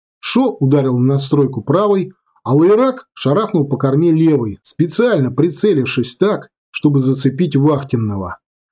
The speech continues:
А, -а, -а! Превратившийся в факел матрос заметался по палубе. А вот вахтенный второго корабля оказался смышлёным. Молча бросился за борт,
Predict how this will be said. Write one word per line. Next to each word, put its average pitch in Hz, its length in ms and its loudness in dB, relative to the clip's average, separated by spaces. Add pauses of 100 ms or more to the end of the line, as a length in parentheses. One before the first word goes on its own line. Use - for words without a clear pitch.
(100)
А, - 60 -2
-а, 339 840 0
-а! - 20 -4 (380)
Превратившийся 160 800 0
в 147 40 -2
факел 196 400 0
матрос 131 720 0
заметался 143 600 0
по 143 180 0
палубе. 139 560 -2 (420)
А 113 140 -2
вот 202 180 0
вахтенный 220 540 0
второго 214 460 0
корабля 208 380 2
оказался 180 520 0
смышлёным. 170 800 0 (380)
Молча 147 400 2
бросился 139 520 0
за 135 260 0
борт, - 240 -4